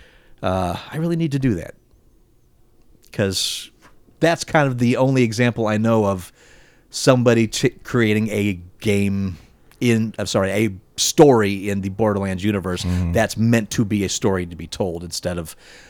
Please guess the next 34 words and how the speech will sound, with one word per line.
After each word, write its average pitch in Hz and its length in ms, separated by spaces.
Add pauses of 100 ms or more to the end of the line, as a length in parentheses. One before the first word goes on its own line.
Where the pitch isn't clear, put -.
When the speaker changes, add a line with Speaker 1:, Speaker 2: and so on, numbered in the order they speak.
(200)
Speaker 1:
a 113 140
reason 101 500
to 98 400
shoot - 320
things 95 240
from 92 140
here 90 200
to 82 80
there. 78 380 (340)
Speaker 2:
Oh. 65 800 (800)
That's, 87 400
that's 92 360
real, 73 520 (100)
that's - 260
real 65 220
fun 65 280
right - 280
there. 87 280 (380)
Speaker 1:
And 143 360
one 175 260
thing, 180 380
at 135 140
least 165 260
Borderlands 131 500
three 120 420
has 123 180
been 107 240
doing 107 320
really 107 380
well, 143 340
is 101 260
the 98 80
side 131 400
quests - 600